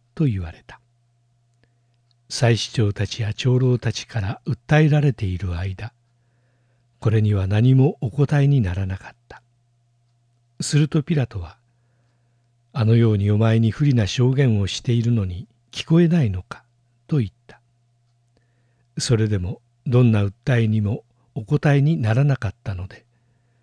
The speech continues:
総督は非常に不思議に思った。ところで、祭りのたびごとに、総督は民衆の希望する囚人を一人釈放することにしていた。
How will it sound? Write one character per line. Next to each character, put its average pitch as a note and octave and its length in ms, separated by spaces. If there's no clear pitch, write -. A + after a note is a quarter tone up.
総 G2+ 280
督 G2+ 300
は F#2+ 120
非 A2 160
常 C3+ 260
に C3+ 140
不 - 160
思 D3+ 200
議 D3+ 120
に C#3+ 260
思 F#2 220
っ F2 40
た。 - 160
と B2 100
こ E3 140
ろ D#3+ 120
で、 G2 200
祭 B2 340
り C3 40
の C3 120
た B2+ 140
び B2 100
ご A#2+ 140
と A2 100
に、 F#2 240
総 A#2+ 240
督 A#2+ 240
は A#2 140
民 B2 220
衆 C3 280
の B2 160
希 C3 180
望 C3 200
す - 160
る B2 100
囚 B2+ 260
人 B2 340
を A#2+ 60
一 - 220
人 A#2 140
釈 - 320
放 D3+ 180
す - 160
る C#3+ 80
こ C#3+ 140
と D#3+ 140
に G#2 120
し - 140
て - 120
い F2 120
た。 - 180